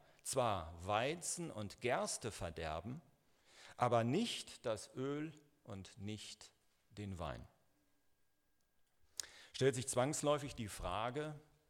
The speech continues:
wieso diese beiden Dinge von der Zerstörung ausgenommen werden. Ich meine, dass für die Beantwortung dieser Frage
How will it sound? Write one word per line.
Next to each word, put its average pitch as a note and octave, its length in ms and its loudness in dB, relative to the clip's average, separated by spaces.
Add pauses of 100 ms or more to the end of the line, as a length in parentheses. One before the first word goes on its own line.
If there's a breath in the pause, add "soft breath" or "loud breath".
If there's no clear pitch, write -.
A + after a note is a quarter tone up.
(920)
wieso A2 240 0
diese D3+ 300 2
beiden G#2 420 2
Dinge A#2 420 -2 (720)
von A2 180 -2
der G#2 120 0
Zerstörung A2 840 -2 (400)
ausgenommen D#2 720 -6
werden. D2 340 -10 (2750 loud breath)
Ich C3 140 0
meine, F3+ 280 6
dass F3 180 6
für F#3 140 2
die E3 100 2
Beantwortung F3+ 580 6
dieser D#3+ 260 2
Frage D3+ 760 4